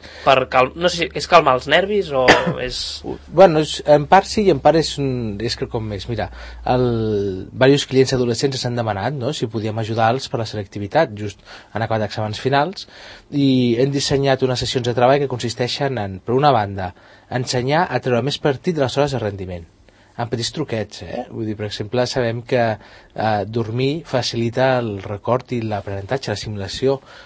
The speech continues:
Speaker 2: Aleshores, doncs, des de consells molt concrets com això, eh, també treballem tot el tema d'inseguretat i por i gestió dels nervis abans de la selectivitat, no? La imatge mental de la selectivitat, que és com un monstru negre,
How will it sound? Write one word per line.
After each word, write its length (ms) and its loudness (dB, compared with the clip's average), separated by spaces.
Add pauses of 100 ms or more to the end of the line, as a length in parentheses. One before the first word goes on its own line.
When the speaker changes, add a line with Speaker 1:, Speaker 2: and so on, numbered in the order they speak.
(120)
Speaker 2:
Aleshores, 420 -2
doncs, 300 0 (320)
des 140 -4
de 100 0
consells 260 2
molt 220 4
concrets 360 -4
com 140 -10
això, 300 2 (640)
eh, 680 4
també 380 8 (260)
treballem 720 -2 (100)
tot 140 -4
el 160 2
tema 220 -2
d'inseguretat 1200 0
i 60 -6
por 760 0
i 80 -6
gestió 320 -4
dels 340 -6 (140)
nervis 640 2
abans 260 0
de 60 -4
la 80 -6
selectivitat, 680 -4 (100)
no? 200 0
La 80 0
imatge 480 0
mental 320 -2
de 60 -4
la 80 -8
selectivitat, 320 -2
que 100 0
és 80 -12
com 80 -4
un 80 -6
monstru 400 -6
negre, 540 0